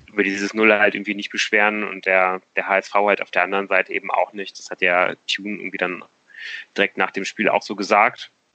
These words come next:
Ähm, vielleicht auch ein bisschen durch die H-S-V-Brille, aber letztendlich hat er dann ja auch wirklich nochmal ausgesprochen, genau das, was Jan vorher angedeutet hat, dass man halt als H S V mit diesem Null zu null sehr gut leben kann.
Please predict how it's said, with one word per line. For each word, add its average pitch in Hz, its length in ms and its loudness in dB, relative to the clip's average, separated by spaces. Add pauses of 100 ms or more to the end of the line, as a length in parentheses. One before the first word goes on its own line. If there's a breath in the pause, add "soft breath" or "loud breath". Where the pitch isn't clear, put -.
(240)
Ähm, 107 640 -2
vielleicht 104 320 2
auch - 160 -8
ein 107 120 -6
bisschen 117 260 -2
durch 104 140 -8
die 110 120 2
H-S-V-Brille, 104 800 0
aber 98 100 2
letztendlich 101 380 -2
hat 104 80 -6
er 101 60 2
dann 95 160 2
ja 90 100 4
auch - 140 -2
wirklich - 180 -10
nochmal 98 220 2
ausgesprochen, - 520 -4
genau 92 160 -6
das, 92 140 -4
was - 140 -6
Jan 95 160 0
vorher 90 280 -2
angedeutet 90 400 -4
hat, - 140 -16
dass - 120 -10
man 95 200 -2
halt 95 220 2
als 85 180 0
H 98 100 4
S 95 120 -2
V 95 160 0
mit 98 160 -4
diesem 95 240 -16
Null 98 100 -6
zu - 160 -12
null 98 160 -4
sehr 98 180 4
gut - 300 -12
leben 92 240 -2
kann. 98 300 -4